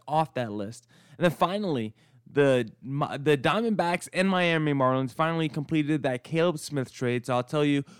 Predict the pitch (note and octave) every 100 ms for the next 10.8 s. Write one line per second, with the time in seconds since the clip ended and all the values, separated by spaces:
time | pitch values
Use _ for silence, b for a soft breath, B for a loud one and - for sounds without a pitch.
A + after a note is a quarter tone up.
0 | B - G#3 A3+ F3 - F3 D#3+ D#3 C3+
1 | C#3 D3 C#3 C3+ B2+ C3+ C3 B2+ - _
2 | G3 A#3+ E3 A#2 - B2+ C#3 C#3 B2 D3
3 | D#3 C3+ - F3+ F#3 F3+ D#3+ C3 B2 B2
4 | A#2+ C3+ - D3+ C#3+ C#3 b b b F3+
5 | G3 F3+ F3 E3+ D3+ D3 C3+ G#2+ B2+ B2+
6 | A#2 G#2+ - D3+ C#3+ G#2+ - _ b b
7 | b - C#3+ D#3+ E3+ D#3+ D3+ - D3+ C#3+
8 | D#3+ D3+ D3 D3 D#3 D3+ D3+ C#3+ - D3+
9 | C#3+ D#3+ D#3+ D#3+ D3 B2+ - F3+ F#3+ F#3+
10 | F#3+ F3 F3+ F3+ E3+ F#3+ F#3 G#2